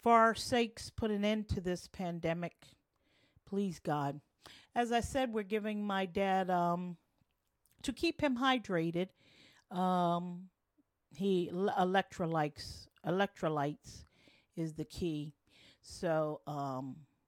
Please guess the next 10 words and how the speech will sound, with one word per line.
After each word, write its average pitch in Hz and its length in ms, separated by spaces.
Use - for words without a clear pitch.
I 165 80
was 214 260
doing 175 320
electrolyte 170 760
drops, 165 460
but 160 200
it - 120
seemed 220 640
like 175 320
the 160 380